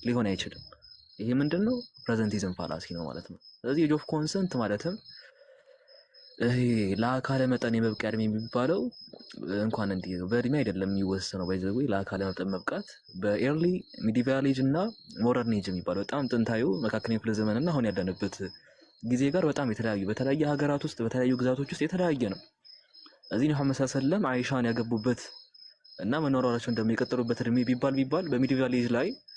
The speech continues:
age of consent በዛ እንኳን ብንዳኘው ነው እንጂ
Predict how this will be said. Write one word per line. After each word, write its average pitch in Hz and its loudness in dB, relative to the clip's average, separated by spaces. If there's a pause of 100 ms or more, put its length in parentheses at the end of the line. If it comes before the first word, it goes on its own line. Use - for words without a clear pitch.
(560)
age 131 2
of 139 -2
consent 147 0 (640)
በዛ 139 0
እንኳን 127 0
ብንዳኘው 135 2
ነው 120 4
እንጂ 123 2